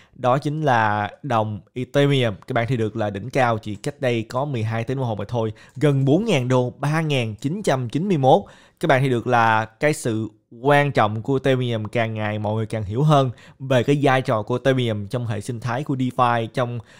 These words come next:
à, hệ sinh thái của đồng thông minh là như thế nào. Và các bạn cũng đã biết là cái cập nhật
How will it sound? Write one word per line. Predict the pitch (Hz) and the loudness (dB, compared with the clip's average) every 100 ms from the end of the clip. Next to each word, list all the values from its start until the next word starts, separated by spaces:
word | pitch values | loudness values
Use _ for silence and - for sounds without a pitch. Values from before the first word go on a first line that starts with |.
| - | -8
à, | 117 110 | -2 0
hệ | 110 110 | 0 -4
sinh | 110 123 | -6 -4
thái | 135 147 | -4 -4
của | - 123 | -6 -6
đồng | 107 | -6
thông | 104 135 | -6 -2
minh | 139 127 | 0 0
là | |
như | 117 | -2
thế | 123 | -2
nào. | 139 120 104 - | 0 0 -2 -8
Và | 110 135 123 - - _ | -2 2 4 2 -6 _
các | - | 0
bạn | 135 120 | 2 2
cũng | 131 | 0
đã | 143 | 2
biết | 165 185 | 2 2
là | 139 117 110 104 - _ | 2 4 2 -2 -8 _
cái | 151 151 | 2 2
cập | 170 - 131 | 2 -2 -2
nhật | 127 | -2